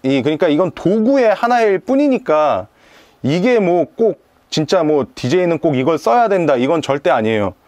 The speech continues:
사실 그리고 씨디제이를 쓰시는 분들은 그냥 레코드 박스로 유에스비에 익스포트를 시켜서 이거 안 들고 다니고 그냥 유에스비로 트는 게 훨씬 더 편합니다. 예,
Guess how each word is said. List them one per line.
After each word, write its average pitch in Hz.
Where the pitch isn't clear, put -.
사실 208
그리고 156
씨디제이를 262
쓰시는 208
분들은 127
그냥 113
레코드 123
박스로 139
유에스비에 147
익스포트를 135
시켜서 120
이거 147
안 123
들고 175
다니고 110
그냥 131
유에스비로 160
트는 175
게 139
훨씬 180
더 135
편합니다. 175
예, 92